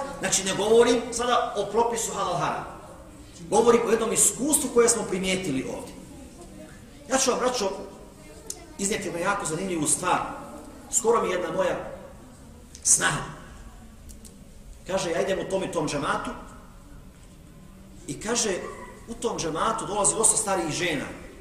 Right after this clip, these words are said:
Ovdje žene koje su ovdje odras-, ovdje su, dakle, završile karijeru, dobile penziju. I kaže, tragično je šta je tema razgovora tih žena.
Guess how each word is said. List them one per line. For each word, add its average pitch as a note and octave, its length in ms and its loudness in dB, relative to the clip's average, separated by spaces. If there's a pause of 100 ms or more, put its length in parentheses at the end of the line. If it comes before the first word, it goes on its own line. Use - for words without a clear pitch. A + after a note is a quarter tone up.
Ovdje C3+ 260 2
žene B2+ 260 -4
koje A#2 100 0
su C#3 140 4
ovdje B2 160 -2
odras-, A#2 400 -2
ovdje C#3 200 2
su, A2+ 160 0
dakle, A2+ 300 -8
završile A#2+ 400 -4
karijeru, A#2+ 460 -2 (840)
dobile A#2+ 360 -4
penziju. D3 340 -4 (1120)
I - 120 -12
kaže, F3+ 380 -2
tragično G3 480 0
je - 460 -2 (340)
šta - 260 0
je G3 340 2
tema G3 460 4
razgovora D#3 600 2
tih C3+ 200 -4
žena. C3+ 360 0